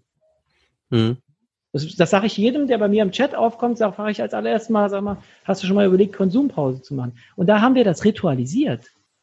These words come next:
Speaker 1: Mhm.
Speaker 2: Das haben die einfach so auch gemacht früher. Heute macht es keiner mehr, ja, weil es nicht mehr bewusst ist, weil es nicht mehr gelebt wird. Und das ist die große Gefahr, die wir auch da drin haben, auch im Bereich von Alkohol, dass wir so ein, so ein be-, der bewusste Umgang, der bewusste Konsum, der geht uns so ein bisschen ab,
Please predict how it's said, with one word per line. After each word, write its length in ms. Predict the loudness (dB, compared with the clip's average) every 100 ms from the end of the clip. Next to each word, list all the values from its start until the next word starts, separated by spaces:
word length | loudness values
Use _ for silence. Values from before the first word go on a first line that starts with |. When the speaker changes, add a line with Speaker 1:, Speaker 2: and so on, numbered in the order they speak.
| _ -6
Speaker 1:
Mhm. 300 | -4 -2 -4
Speaker 2:
Das 140 | -6
haben 100 | -10 _
die 80 | _
einfach 280 | -8 -4 -2
so 160 | 0
auch 160 | -2 0
gemacht 340 | 0 0 0
früher. 300 | -4 -2 2
Heute 180 | 4 4
macht 180 | 2 0
es 120 | -6
keiner 320 | 0 2 2
mehr, 200 | 0 -4
ja, 240 | -4 -4 -2
weil 240 | -2 -2 -4
es 100 | 0
nicht 160 | 0
mehr 100 | 2
bewusst 440 | 2 4 2 0 -10
ist, 240 | -12 -6
weil 60 | -4
es 80 | -2
nicht 160 | 0
mehr 100 | 0
gelebt 320 | 4 2 2
wird. 140 | -2 -2
Und 100 | 2
das 160 | 0
ist 60 | 0
die 60 | -2
große 340 | 2 2 0
Gefahr, 320 | -6 -8 -6
die 140 | -6 -6
wir 120 | -8
auch 120 | -10 -12
da 60 | -16 -14
drin 200 | -10 -6
haben, 200 | -6 -6 _ -6
auch 120 | -2
im 80 | -2
Bereich 300 | 0 -2 -4
von 100 | -8
Alkohol, 540 | -6 -6 -2 0 0 -6 _ _ _ _ _ -4
dass 200 | -4 0
wir 460 | 4 4 2 -2 -12 _
so 200 | -4 2 4
ein, 180 | 2 0
so 120 | 0
ein 100 | 0
be-, 200 | -2 -2
der 120 | -2 2
bewusste 500 | 4 4 2 0 0
Umgang, 640 | 2 2 2 2 0 -2
der 100 | -2
bewusste 480 | 0 2 0 -2 -4
Konsum, 580 | 0 0 2 0 0
der 100 | 0 0
geht 180 | 0
uns 160 | -2 -2
so 60 | -2
ein 60 |
bisschen 320 | -2 -2 -2 -2
ab, 160 | -8